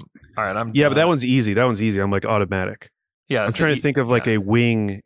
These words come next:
Speaker 2: in DeAndre Ayton's level of talent. Like, never been an all-star, probably won't be an all-star, but of course that has a lot to do with him being a center. I don't know. I, I, I would still be excited about that level, that caliber of talent if it was not in the center position.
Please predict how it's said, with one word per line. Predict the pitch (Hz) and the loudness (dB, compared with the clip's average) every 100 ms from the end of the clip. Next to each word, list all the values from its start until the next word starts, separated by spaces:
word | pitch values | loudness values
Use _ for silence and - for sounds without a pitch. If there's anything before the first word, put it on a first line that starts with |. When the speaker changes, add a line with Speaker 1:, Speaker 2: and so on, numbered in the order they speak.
| _ | _
Speaker 2:
in | 117 104 95 | -4 -4 -4
DeAndre | 92 107 107 104 101 | -4 0 0 2 0
Ayton's | 110 110 104 95 82 | 0 -2 -4 -6 -8
level | 110 107 92 92 | -4 -2 -2 -4
of | 90 | -6
talent. | - 92 - | -6 -6 -2
Like, | 107 | -2
never | 110 139 160 | 2 2 2
been | 151 143 | 0 2
an | 123 | 2
all-star, | 113 - 123 113 | 0 0 0 0
probably | - 165 185 | 0 -2 0
won't | 139 113 117 143 - _ _ | -4 0 0 0 -4 _ _
be | 151 147 | 0 2
an | 139 | 2
all-star, | 147 - 151 147 147 _ _ _ _ | 0 0 0 0 -2 _ _ _ _
but | - | -4
of | 117 | 0
course | 127 120 | 0 0
that | 123 | 0
has | 120 110 | 0 0
a | |
lot | 110 | -2
to | - | -2
do | 110 | -2
with | 104 | -2
him | 104 | -2
being | 101 104 | -4 -6
a | |
center. | 110 107 104 - - - | -6 -6 -8 -16 -14 -2
I | 143 | 0
don't | 113 | 0
know. | 98 98 - _ _ _ _ _ _ _ 131 | 0 -2 -4 _ _ _ _ _ _ _ -2
I, | - | 0
I, | 139 - _ | 0 -2 _
I | 123 135 | 0 2
would | 139 107 | 2 -2
still | - 185 170 | -2 0 2
be | |
excited | 127 - 143 147 120 | 2 2 2 2 2
about | 104 117 110 - _ | 0 0 0 -4 _
that | 117 117 - | -2 -2 0
level, | 110 110 104 104 | 0 0 0 0
that | 117 131 | 0 -2
caliber | - 143 131 123 | -2 -2 0 0
of | - | 0
talent | - 117 107 120 | -2 0 0 -2
if | 117 | -4
it | 113 | -4
was | 104 98 | -4 -2
not | 104 104 104 | -2 -2 -2
in | 98 | -6
the | 90 | -4
center | 101 90 | -6 -6
position. | - 98 101 - | -8 -10 -12 -14